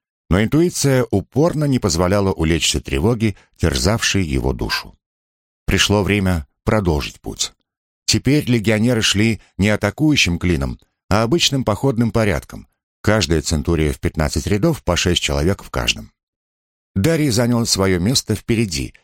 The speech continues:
верный телохранитель рядом с ним. Когда они тронулись с места, сердце Ромула отчаянно заколотилось. Сам того не желая, он непрестанно обводил взглядом окрестные холмы.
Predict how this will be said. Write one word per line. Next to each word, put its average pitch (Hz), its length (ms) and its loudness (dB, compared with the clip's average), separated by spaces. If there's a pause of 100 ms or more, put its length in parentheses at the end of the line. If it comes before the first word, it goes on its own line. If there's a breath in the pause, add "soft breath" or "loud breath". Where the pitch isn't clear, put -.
(140 soft breath)
верный 117 520 2
телохранитель 80 800 -2 (180 soft breath)
рядом 71 320 0
с - 120 -2
ним. 53 240 -12 (640)
Когда 87 300 2
они 90 160 0
тронулись 87 460 0
с - 100 0
места, - 400 -2 (400)
сердце 156 420 0
Ромула 139 500 0
отчаянно 110 640 0
заколотилось. 80 800 -4 (360)
Сам 107 320 2
того 65 220 -2
не 73 120 0
желая, 98 440 0 (220 soft breath)
он 202 140 2
непрестанно 131 600 0
обводил 98 400 2
взглядом 104 480 0
окрестные 101 480 0
холмы. 107 460 0